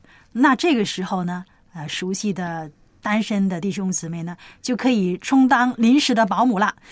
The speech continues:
那这样呢，单身的弟兄姊妹呢，就可以享受一下跟小朋友玩的乐趣。虽然呢，呃，不是别人的爸爸妈妈，哎，但是可以呢，就，呃，照顾孩子了。那同时呢，又不用呢，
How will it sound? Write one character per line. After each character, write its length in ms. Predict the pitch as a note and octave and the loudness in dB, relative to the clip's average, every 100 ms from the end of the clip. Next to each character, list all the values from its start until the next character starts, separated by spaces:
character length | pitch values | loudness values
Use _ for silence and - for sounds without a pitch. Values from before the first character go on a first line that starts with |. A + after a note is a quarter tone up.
| - | -6
那 80 | C#4 | -2
这 140 | D4+ F4+ | 4 6
样 180 | D4 | 6
呢， 160 | B3 C4 - | 4 2 2
单 220 | E4+ D#4 | 2 4
身 280 | - D4 D4+ | 2 0 2
的 100 | A3+ | 2
弟 140 | C4 | 2
兄 180 | B3+ C4 | 2 2
姊 140 | G3+ | 0
妹 140 | G3+ G3 | -2 -2
呢， 120 | G3 | -2
就 140 | G#3 | -4
可 140 | - G3+ | -4 -2
以 120 | G#3 | -2
享 300 | - E3 F#3+ | -4 -6 -6
受 160 | A#3+ | -4
一 80 | G#3+ | -2
下 200 | G3+ G3+ | 0 -2
跟 140 | F#3 A3 | -2 -4
小 160 | E3 | -4
朋 180 | - G3 | -4 -4
友 120 | G3 | -4
玩 240 | E3 E3 G3 | -4 -6 -4
的 80 | |
乐 200 | G#3+ A#3+ | -4 -2
趣。 300 | G#3+ - A#3+ - | -2 -2 -4 -4
虽 160 | - | 0
然 180 | D4 G#3+ | 2 2
呢， 100 | A#3 A3+ - - - | 0 -4 -10 -14 -2
呃， 340 | G#3 G3+ G#3 | 2 2 0
不 160 | G3+ A3+ | -2 -4
是 160 | C4 | -2
别 160 | G3+ G#3+ | -2 0
人 100 | G#3+ | 0
的 80 | G#3+ | 2
爸 160 | A3 | 2
爸 120 | F#3+ F#3+ | 2 0
妈 120 | G3 | 0
妈， 220 | F#3 E3+ - | -2 -6 -8
哎， 140 | D#4 | -8
但 160 | - C#4 | -2 -2
是 100 | A#3+ | -2
可 240 | G3+ - G3+ | -6 -6 -6
以 180 | F#3 D#3 | -4 -6
呢， 160 | E3+ | -10
就， 200 | - G3+ - - - | -8 -8 -8 -14 -14
呃， 80 | E3 | -4
照 300 | D4 G#3 F#3 | -2 -2 -4
顾 300 | F3 F3 F3 | -4 -6 -6
孩 360 | E3 E3+ E3+ | -10 -10 -8
子 160 | G3+ B3 | -2 0
了。 200 | G#3 F#3+ - - - | 2 0 -8 -14 0
那 120 | D#4+ - - | 0 0 -6
同 180 | C4 E4 | -2 0
时 140 | C4+ | 2
呢， 120 | D4+ D#4+ - | 2 -2 -14
又 220 | - C#4 A#3+ | -4 2 2
不 160 | A3 C4 | 4 4
用 260 | - C4 | 6 6
呢， 200 | A#3 A#3 | 6 4